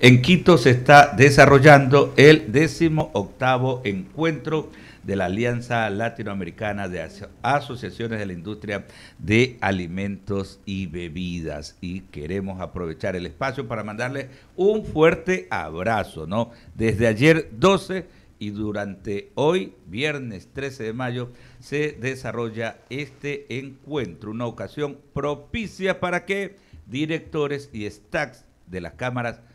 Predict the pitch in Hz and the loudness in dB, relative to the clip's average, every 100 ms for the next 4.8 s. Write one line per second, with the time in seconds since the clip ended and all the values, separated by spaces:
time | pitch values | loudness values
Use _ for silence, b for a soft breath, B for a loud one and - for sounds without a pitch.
0 | b - 107 147 214 - - 127 123 101 | b -18 -10 -6 -6 -8 -10 -10 -8 -10
1 | - 156 151 131 101 113 101 131 120 113 | -8 -10 -10 -12 -12 -14 -14 -12 -10 -10
2 | 123 123 120 104 98 120 117 117 - b | -12 -12 -14 -12 -12 -12 -14 -16 -20 b
3 | b _ 104 139 135 107 117 - 131 123 | b _ -12 -12 -12 -12 -14 -14 -14 -12
4 | 127 123 120 101 101 120 120 117 | -12 -14 -16 -18 -14 -12 -12 -14